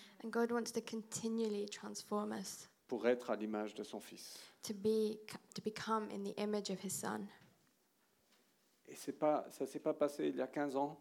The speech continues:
Speaker 2: ou vingt ans.
Speaker 1: And that didn't happen fifteen, twenty years ago.
Speaker 2: Oui, il y a des choses qui se sont passées.
Speaker 1: Yes, there were things that happened.
Speaker 2: Mais Dieu veut continuer à nous transformer.
Speaker 1: But God wants to continue to
Speaker 2: Il est
Speaker 1: transform.
Speaker 2: venu nous libérer.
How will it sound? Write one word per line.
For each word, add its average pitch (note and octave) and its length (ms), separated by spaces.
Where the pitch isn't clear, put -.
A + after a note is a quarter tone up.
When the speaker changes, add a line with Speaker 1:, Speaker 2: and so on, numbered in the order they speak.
Speaker 2:
ou A#2 80
vingt D3 240
ans. D3+ 200
Speaker 1:
And A3+ 100
that A#3 120
didn't A#3+ 260
happen A#3 260
fifteen, A3 420
twenty A3 280
years G#3+ 220
ago. A3+ 260
Speaker 2:
Oui, D#3+ 160
il D3 60
y C#3+ 40
a C3 60
des B2 100
choses D3 260
qui - 120
se - 140
sont C3 180
passées. B2 340
Speaker 1:
Yes, A#3 220
there A#3 100
were G#3+ 120
things A3+ 260
that A#3 180
happened. A3+ 360
Speaker 2:
Mais G#2 120
Dieu A2+ 200
veut A2+ 120
continuer G#2+ 580
à G#2+ 80
nous G2 140
transformer. F#2+ 680
Speaker 1:
But A3+ 200
God G#3 180
wants G#3+ 200
to A3 80
continue G#3 840
to G#3+ 100
Speaker 2:
Il - 60
est - 40
Speaker 1:
transform. A#2 500
Speaker 2:
venu G#2+ 280
nous G#2 140
libérer. F#2 460